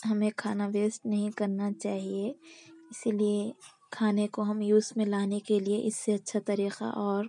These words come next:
कोई नहीं है। ज़ीरा राइस बहुत ही अच्छा, टेस्टी, मज़े का बनता है। तो इसके लिए मैं चावल को खुला कर ली खाने को। अब हम एक कढ़ाई में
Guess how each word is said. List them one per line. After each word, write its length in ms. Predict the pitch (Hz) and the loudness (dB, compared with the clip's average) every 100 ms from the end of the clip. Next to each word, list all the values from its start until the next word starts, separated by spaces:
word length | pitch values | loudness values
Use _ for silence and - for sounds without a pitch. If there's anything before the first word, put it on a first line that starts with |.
| - | -4
कोई 220 | 208 214 | 0 2
नहीं 340 | 214 208 196 190 | 2 2 0 -4
है। 120 | 208 _ - - - - | -8 _ -20 -20 -10 2
ज़ीरा 380 | 214 214 208 208 | 10 10 10 4
राइस 420 | 202 196 202 - - - | 4 4 2 0 -10 0
बहुत 400 | 208 202 208 - | 2 2 0 -2
ही 80 | 247 | -4
अच्छा, 360 | 220 - 220 | -2 -2 -4
टेस्टी, 440 | 214 214 202 - 233 | -2 -4 -4 -4 0
मज़े 340 | 220 202 202 196 | 2 4 4 4
का 160 | 214 | 0
बनता 360 | 220 220 202 214 | 2 2 2 2
है। 280 | 208 202 190 - - - _ - | 4 4 2 -4 -20 -20 _ 2
तो 80 | 233 | 4
इसके 300 | 214 - 214 | 4 4 6
लिए 200 | 214 214 | 6 6
मैं 140 | 214 | 4
चावल 400 | - 202 196 202 | 2 0 2 0
को 140 | 202 208 | -2 -6
खुला 380 | - 208 202 202 | -6 -2 0 2
कर 160 | 208 202 | 2 4
ली 160 | 214 214 | 4 2
खाने 380 | - 202 202 208 | 0 0 0 -2
को। 260 | 247 262 - - 214 _ - | -4 -8 -10 -20 -20 _ -6
अब 140 | 202 196 | -4 -2
हम 200 | 202 202 | 0 0
एक 140 | 202 | -2
कढ़ाई 340 | - 196 208 202 | -2 2 4 4
में 240 | 208 226 | 0 -2